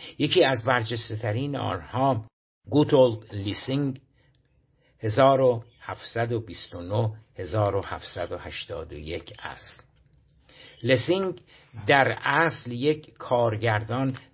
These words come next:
و منتقد تئاتر بود. در عین حال مطالعات زیادی هم در فلسفه و هم در تاریخ داشت.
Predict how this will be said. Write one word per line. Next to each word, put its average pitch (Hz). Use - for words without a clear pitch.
و 120
منتقد 113
تئاتر 107
بود. 62
در 131
عین 175
حال 139
مطالعات 117
زیادی 113
هم 143
در 113
فلسفه 104
و 90
هم 98
در 92
تاریخ 87
داشت. 55